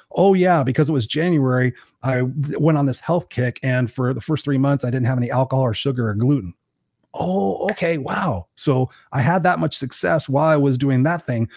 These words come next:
but then the rest of the year wasn't so much success. Did I fall off the wagon? Did I go back deeper into my addiction or whatever it might be? Maybe. So really taking a look at,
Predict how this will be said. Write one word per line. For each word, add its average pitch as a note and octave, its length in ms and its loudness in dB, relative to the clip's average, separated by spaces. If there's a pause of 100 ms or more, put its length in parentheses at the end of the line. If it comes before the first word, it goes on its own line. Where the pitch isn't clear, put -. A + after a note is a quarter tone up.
(120)
but A#2+ 140 -2
then C#3 120 2
the C#3 80 2
rest C#3 280 0
of C#3+ 80 2
the C3+ 80 2
year C3 160 2
wasn't B2 320 -2
so B2+ 100 -4
much A#2+ 160 -4
success. - 460 -6 (360)
Did B2 120 0
I A2 100 -2
fall A2 220 -4
off G#2 140 -6
the G#2 60 -4
wagon? D3 360 0
Did B2+ 100 -2
I A2+ 80 -2
go A2 160 -2
back G2 240 -4
deeper B2 320 -2
into A#2+ 140 0
my A2+ 340 -2
addiction B2 340 -2
or B2+ 60 0
whatever A#2 240 0
it A2+ 60 -2
might A2+ 160 -2
be? G3+ 260 0 (320)
Maybe. A3 400 -2 (160)
So - 180 0
really G3+ 300 2
taking E3 340 -2
a C#3+ 40 2
look D3+ 180 2
at, B2+ 140 -2